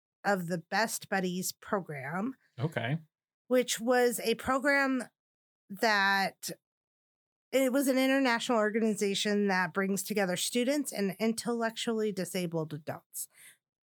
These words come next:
Speaker 1: So that's really cool.
Speaker 2: Yeah.
Speaker 1: Obviously, she was at Yale,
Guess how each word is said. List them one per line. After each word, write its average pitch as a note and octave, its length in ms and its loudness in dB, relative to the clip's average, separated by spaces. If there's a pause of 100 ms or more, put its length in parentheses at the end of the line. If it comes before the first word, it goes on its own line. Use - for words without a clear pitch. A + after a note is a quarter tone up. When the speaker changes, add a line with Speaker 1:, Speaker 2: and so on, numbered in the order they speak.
Speaker 1:
So C4 180 0
that's C4 180 0
really G3+ 320 2
cool. - 140 -16 (580)
Speaker 2:
Yeah. D#3 280 -2 (1800)
Speaker 1:
Obviously, C#4 440 4
she - 160 4
was A#3+ 160 4
at A3 200 2
Yale, F3 640 -2